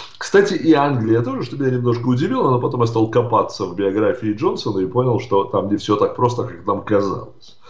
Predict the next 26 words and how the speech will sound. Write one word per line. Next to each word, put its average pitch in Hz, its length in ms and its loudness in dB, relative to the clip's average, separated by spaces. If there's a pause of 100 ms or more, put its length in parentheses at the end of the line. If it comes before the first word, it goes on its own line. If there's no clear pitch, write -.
(220)
Не 104 120 0
все 131 240 -2
так 107 300 -2 (220)
капиталистически, 113 920 -2
как 69 180 -2
нам - 200 -4
казалось. - 600 -4 (800)
А, 127 540 4
значит, 160 580 4 (100)
а... 147 1080 -2 (880)
в - 120 -20
чем 226 220 2
смысл 117 560 -2
всего, 123 400 0
так 120 120 -8
сказать, 107 200 -6
происходящего? - 720 -2
Зачем 113 520 0
это 87 240 -8
нужно 90 300 -6
делать? - 420 -12 (360)
Дело 160 280 8
в 170 100 -4
том, 247 220 2
что, - 640 -2
э, 110 440 0